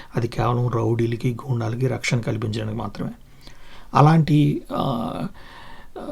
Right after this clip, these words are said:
పరిస్థితుల్లో ఇప్పుడు ఛార్జ్ షీట్ వేసిన తర్వాత ఎవరో డబ్బులు కక్కుర్తిపడిన వాళ్ళు, లంచాలకి ఆశపడిన వాళ్ళు,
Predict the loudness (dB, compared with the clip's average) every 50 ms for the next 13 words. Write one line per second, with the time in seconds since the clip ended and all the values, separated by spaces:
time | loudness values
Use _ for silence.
0 | -8 -4 4 8 8 8 8 6 2 0 0 0 0 0 2 2 2 4 2 2
1 | 4 8 10 12 12 12 12 10 8 4 0 -6 0 2 4 6 6 6 4 6
2 | 6 6 6 6 4 4 4 4 4 4 4 4 2 0 -2 0 0 0 0 -2
3 | -6 -12 -18 -18 -16 -14 -14 -12 -12 -12 -12 -12 -14 -14 -14 -14 -14 -6 4 6
4 | 8 10 10 8 8 6 2 -6 -20 -20 -20 -20 -20 -20 -20 -20 -20 -20 -20 -20
5 | -20 -20 -18 -18 -18 -18 -18 -18 -4 2 6 8 10 10 10 10 8 8 8 6
6 | 0 -2 0 -2 -2 0 0 2 2 4 4 6 8 8 8 8 6 6 6 6
7 | 6 6 6 6 6 4 4 4 4 4 4 4 2 2 0 0 0 2 2 2
8 | 2 0 0 2 2 2 2